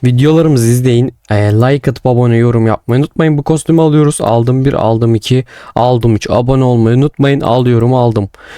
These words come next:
Oy, kostüm beleş arkadaşlar. Oy, oy, oy, oy, oy, oy. Bayağı iyiydi. Aldım.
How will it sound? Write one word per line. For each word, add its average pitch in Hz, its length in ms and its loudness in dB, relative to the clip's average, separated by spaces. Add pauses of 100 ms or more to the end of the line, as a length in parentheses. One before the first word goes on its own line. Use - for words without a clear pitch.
(180)
Oy, 117 1300 2
kostüm 117 560 -2
beleş 131 340 0
arkadaşlar. 117 920 -4 (640)
Oy, 123 380 0
oy, 117 260 2
oy, 113 260 2
oy, 107 220 0
oy, 107 200 0
oy. 123 240 0 (280)
Bayağı 120 480 0
iyiydi. 113 340 -2 (960)
Aldım. 123 560 -2